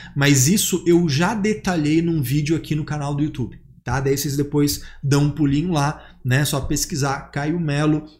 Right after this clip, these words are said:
adesão ao hat, você vai encontrar um vídeo curtinho, né? Indo bem direto ao que interessa, tá bom? Então, assim, como é que faz o, o processo de adesão ao hat de uma incorporadora?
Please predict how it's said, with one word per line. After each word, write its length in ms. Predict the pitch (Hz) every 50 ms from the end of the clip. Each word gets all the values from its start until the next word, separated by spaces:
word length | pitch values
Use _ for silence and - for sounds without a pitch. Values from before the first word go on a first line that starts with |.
| _ _
adesão 580 | - 131 143 143 143 147 131 120 123 131 131 139
ao 160 | 151 170 160
hat, 480 | 127 127 139 139 143 139 - - - -
você 140 | - - 147
vai 140 | 127 135 135
encontrar 500 | 135 131 - 147 147 151 - 120 104 104
um 60 | 113
vídeo 180 | 127 143 175 175
curtinho, 580 | - 180 - - - 247 254 254 254 254 254 - - - - _ -
né? 220 | - 147 156 156 156
Indo 160 | 160 160 160
bem 340 | 147 156 170 180 190 - - 151
direto 400 | 143 160 156 147 147 135 - 160
ao 80 | 147
que 120 | - - 151
interessa, 720 | 151 143 156 151 131 104 - - - - - - - _ _ _
tá 80 | - 113
bom? 280 | 131 175 208 226 214 - - - - - - - _ - - - _ _ _ _ _ _ _ -
Então, 100 | - 170
assim, 320 | 170 - 175 135 113 - - - - - - - - - _ _ _
como 200 | - - 190 208
é 60 | 262 262
que 100 | - -
faz 220 | - 233 220 202
o, 60 | 208 190 - 220 -
o 160 | 190 170 170
processo 440 | - - 175 151 - 208 202 - 185
de 80 | 165 190
adesão 380 | 180 160 170 151 143 175 190
ao 120 | 196 190 170
hat 320 | 135 131 156 160 160 -
de 100 | 156 156
uma 100 | 160 160
incorporadora? 840 | 160 156 165 147 - - - 156 151 151 147 135 127 113 98 90 87